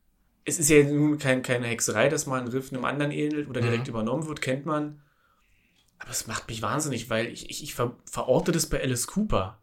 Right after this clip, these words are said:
Speaker 1: Ich habe das Gefühl, ich habe in einem Alice Cooper-Song dieses, dieses Riff mal gehört. Hat, konnte jetzt aber die, die ganzen über zwanzig Alben nicht durchhören. Das würde mich mal interessieren. Und auch das Solo erinnert mich an irgendein anderes Solo.
Speaker 2: Okay.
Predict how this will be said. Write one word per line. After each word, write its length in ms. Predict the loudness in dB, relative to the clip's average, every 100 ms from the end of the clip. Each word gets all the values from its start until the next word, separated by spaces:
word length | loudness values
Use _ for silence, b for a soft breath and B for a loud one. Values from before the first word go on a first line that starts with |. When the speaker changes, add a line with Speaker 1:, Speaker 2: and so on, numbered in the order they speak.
| -4
Speaker 1:
Ich 80 | 0
habe 100 | 0
das 120 | -2
Gefühl, 260 | -4 -2
ich 100 | 0 0
habe 120 | 0
in 60 |
einem 80 | -2
Alice 240 | -2 -4 -6
Cooper-Song 480 | -4 -4 -2 -4
dieses, 180 | -6 -8 -14 -10
dieses 260 | -6 -4
Riff 160 | -4 -2
mal 160 | 0 0
gehört. 400 | 0 0 -2 -6 b b b b b b -18 -8
Hat, 180 | -6 0
konnte 200 | 0 0
jetzt 120 | 0
aber 220 | 0 0
die, 220 | -2 -4 -6
die 180 | -6
ganzen 420 | -6 -6 -8 -10 -8
über 220 | -4 -2
zwanzig 380 | -2 -4 -4 -2
Alben 160 | -2
nicht 160 | -4 -2
durchhören. 520 | -2 0 -4 -4 -8 b b b b b b -4
Das 240 | -2 0
würde 140 | 0 0
mich 160 | -2
mal 120 | -2 -4
interessieren. 600 | -6 -6 -4 -4 -6 -12 -20 -18 -2 4
Und 80 |
auch 100 | 6
das 160 | 4 4
Solo 340 | 8 8 4 0
erinnert 320 | -4 -2 -4
mich 340 | -4 -6 -8
an 240 | -8 -10 -6
irgendein 300 | -6 -4 -2
anderes 280 | -2 -2 -4
Solo. 280 | -4 -6 -8 -14 -18 -16 -18 -20 -20 -20 _ _ -10
Speaker 2:
Okay. 460 | -6 0 2 2